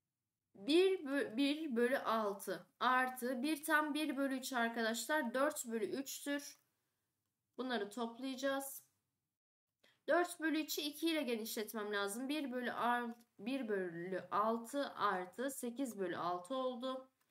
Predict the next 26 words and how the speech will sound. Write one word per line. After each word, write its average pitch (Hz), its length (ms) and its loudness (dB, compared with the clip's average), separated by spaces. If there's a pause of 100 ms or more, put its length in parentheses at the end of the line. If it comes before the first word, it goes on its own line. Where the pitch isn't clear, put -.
(560)
Burası 202 380 0
da 247 180 -2
dokuz 233 380 -4
bölü 208 180 0
altı 185 400 0
oldu. 95 360 -10 (120)
Yani 254 320 0
buraya 269 560 2
iki 233 320 -6
bölü 196 200 -2
altı, 254 680 -4
buraya 220 280 -2
da 240 120 -4
dokuz 233 440 -4
bölü 220 220 0
altı 214 400 -2
gelecek. 247 640 -6 (480)
Bunların 294 500 0
toplamı 226 840 -2 (100)
iki 247 280 -6
bölü 233 200 2
altı 226 440 -2
artı 190 380 -2
dokuz 240 360 -6
bölü 254 200 -4
altı. 240 640 0